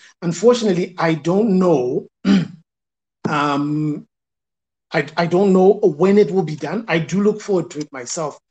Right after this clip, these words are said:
But for the moment, if you are going to go into the E T F,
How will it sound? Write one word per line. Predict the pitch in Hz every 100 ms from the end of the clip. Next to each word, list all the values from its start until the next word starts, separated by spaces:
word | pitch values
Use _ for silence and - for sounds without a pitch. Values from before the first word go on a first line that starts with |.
| _ -
But | 170 -
for | - 214 180
the | 151
moment, | 156 175 160 135 - _ -
if | 214 -
you | 208 151 156 160 165 -
are | 190 185
going | 165 170
to | 160
go | 139 160 -
into | 180 165
the | 143 160
E | 151
T | 156 127
F, | 127